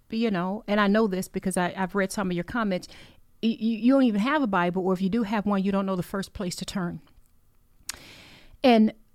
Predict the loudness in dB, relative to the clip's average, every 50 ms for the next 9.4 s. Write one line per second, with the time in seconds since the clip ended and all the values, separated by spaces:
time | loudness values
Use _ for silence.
0 | -16 -2 2 2 4 6 4 4 6 6 4 4 4 4 2 2 2 2 0 0
1 | 0 0 0 0 0 0 0 0 0 0 0 -2 -2 -4 -2 -2 -2 -2 -2 -6
2 | -10 -14 -18 -20 -16 -12 -12 -6 -4 -4 -2 0 0 -2 -2 -2 -4 -2 0 2
3 | 2 2 2 2 2 2 2 0 0 0 0 0 0 0 -2 -4 -6 -6 -6 -6
4 | -8 -10 -10 -10 -12 -14 -20 _ _ _ _ -6 -4 -2 0 2 2 2 2 2
5 | 2 2 2 4 4 2 2 2 0 0 0 2 2 2 2 0 -2 -4 -2 -2
6 | -4 -4 -4 -4 -4 -4 -6 -8 -10 -14 _ _ _ _ _ _ -20 -18 _ -4
7 | -2 0 2 4 4 4 4 2 2 0 0 0 0 0 0 0 0 0 0 0
8 | 0 0 -2 -4 -4 -4 -4 -6 -6 -6 -6 -6 -4 -2 0 0 0 -2 -4 -4
9 | -4 -4 -6 -6 -8 -10 -14